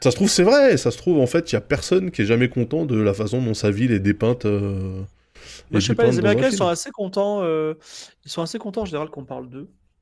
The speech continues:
Speaker 2: Euh... et nous aussi, on est contents en vrai quand les Américains, euh,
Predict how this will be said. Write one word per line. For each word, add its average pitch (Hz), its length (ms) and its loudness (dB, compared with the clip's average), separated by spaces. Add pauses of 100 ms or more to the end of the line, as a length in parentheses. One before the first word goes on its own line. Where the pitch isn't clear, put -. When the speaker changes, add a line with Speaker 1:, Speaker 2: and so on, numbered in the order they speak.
(180)
Speaker 2:
Euh... 117 1000 -6 (480)
et 135 80 -2
nous 165 80 0
aussi, 185 200 0
on 247 100 2
est 156 80 0
contents 143 320 0
en 131 40 2
vrai 123 200 -6
quand - 200 -16
les 113 60 -14
Américains, 113 420 -8
euh, 113 200 -4